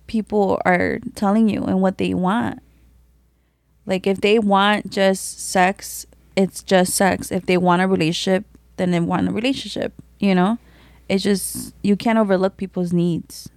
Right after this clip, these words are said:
and wants. You just have to, like, legit, like, "Okay, this is what you want, or let's do this." I remember, like, when I was single and I went through my, I guess, my whole stage or whatever the fuck I was. Looking back at it now, that's probably why I'm in therapy, 'cause I probably just shouldn't have done what I did,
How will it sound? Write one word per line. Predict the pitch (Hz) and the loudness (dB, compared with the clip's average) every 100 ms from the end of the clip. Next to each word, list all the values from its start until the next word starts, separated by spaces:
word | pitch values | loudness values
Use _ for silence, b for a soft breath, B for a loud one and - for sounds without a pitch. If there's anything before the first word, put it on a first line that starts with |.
| _ | _
and | 180 180 | -2 0
wants. | 170 - - - - _ _ _ _ _ _ _ - | -2 -4 -10 -20 -20 _ _ _ _ _ _ _ -4
You | 185 | -2
just | 180 175 | 0 0
have | 170 175 | 0 0
to, | 190 | -2
like, | 196 - - | -2 -2 -2
legit, | 185 180 180 175 | 0 2 2 2
like, | 175 - - - - | 2 -4 -10 -16 -6
"Okay, | 190 185 | -2 0
this | 180 - | 0 0
is | |
what | 202 202 | 0 0
you | |
want, | 202 196 - | 2 2 2
or | 190 180 | 0 2
let's | 180 180 | 2 0
do | 196 | -2
this." | 92 - - B B B B - | -4 -6 -16 B B B B -6
I | 196 | -2
remember, | 196 202 | 0 0
like, | 175 170 - - B B | 0 -2 -8 -20 B B
when | - | 0
I | 185 | 2
was | 185 190 | 4 2
single | 185 180 | 0 0
and | 180 180 | 2 2
I | 156 | 2
went | 175 175 | 2 0
through | 180 185 | 0 0
my, | 170 165 | 0 0
I | 175 | -2
guess, | 165 175 | -4 -2
my | 170 | 0
whole | 185 170 180 | 0 0 -2
stage | - 98 98 185 | -4 -4 -4 -2
or | - | -4
whatever | - 85 - | -2 -4 -6
the | 202 | -8
fuck | - - | -8 -6
I | 196 | -2
was. | 196 202 214 B B B B B B B B B | 2 2 0 B B B B B B B B B
Looking | 277 320 294 | -4 -2 0
back | 240 262 | 0 0
at | 247 | 0
it | 214 | 2
now, | 202 269 | 2 2
that's | 262 - | 0 -2
probably | 262 240 | 0 0
why | 226 208 | 2 0
I'm | 196 | 0
in | 196 | 0
therapy, | 208 240 226 | 0 0 0
'cause | 214 | 0
I | 202 196 | 0 0
probably | - 220 202 196 190 | -2 -2 0 0 -2
just | 196 185 - - - | -4 -4 -8 -10 -2
shouldn't | 214 202 | 0 2
have | 185 | 2
done | 185 185 180 185 | 2 2 0 -2
what | 185 | 0
I | 180 | 0
did, | 180 175 185 208 | 0 2 2 -2